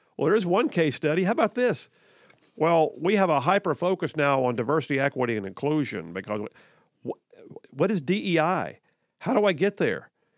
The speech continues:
Well, in, in this article from Forbes talks about the fact that D E I is a thing that they say, "Well, you know,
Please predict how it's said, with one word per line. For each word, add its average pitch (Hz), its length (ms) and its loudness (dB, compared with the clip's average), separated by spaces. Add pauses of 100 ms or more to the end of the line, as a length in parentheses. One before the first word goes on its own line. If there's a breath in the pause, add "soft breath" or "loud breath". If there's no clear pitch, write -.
(280)
Well, 160 180 2
in, 147 220 -2
in 139 280 -6
this 143 220 -4
article 156 320 0
from 147 180 -4
Forbes 170 360 -2
talks 143 260 -2
about 127 200 -4
the 127 60 -8
fact 127 320 -4
that 101 260 -8
D 139 340 -6
E 123 40 -2
I 147 280 2
is 117 100 0
a 110 80 -2
thing 131 280 -2
that 104 100 -6
they 135 180 -2
say, 117 240 -4
"Well, 107 380 -2
you 113 80 -4
know, 104 280 -4